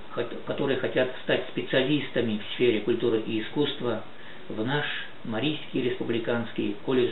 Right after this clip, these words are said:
культуры и искусств имени Ивана Степановича Палантая.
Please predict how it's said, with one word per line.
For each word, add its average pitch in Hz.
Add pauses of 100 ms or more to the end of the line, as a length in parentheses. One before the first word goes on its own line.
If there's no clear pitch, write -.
культуры 120
и 101
искусств - (680)
имени 139
Ивана 113
Степановича 104
Палантая. 92